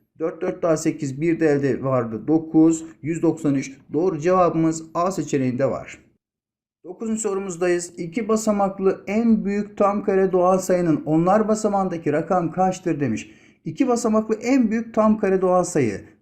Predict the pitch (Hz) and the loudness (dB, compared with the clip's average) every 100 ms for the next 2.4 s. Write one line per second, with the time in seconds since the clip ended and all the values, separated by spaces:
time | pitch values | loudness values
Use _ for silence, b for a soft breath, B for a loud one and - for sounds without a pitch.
0 | _ 175 180 - 214 202 196 165 - 180 | _ -10 -8 -2 0 0 0 -2 -2 -4
1 | - 233 208 175 131 196 214 226 220 220 | 0 2 4 4 2 0 2 2 4 4
2 | 226 - - _ | 4 0 -14 _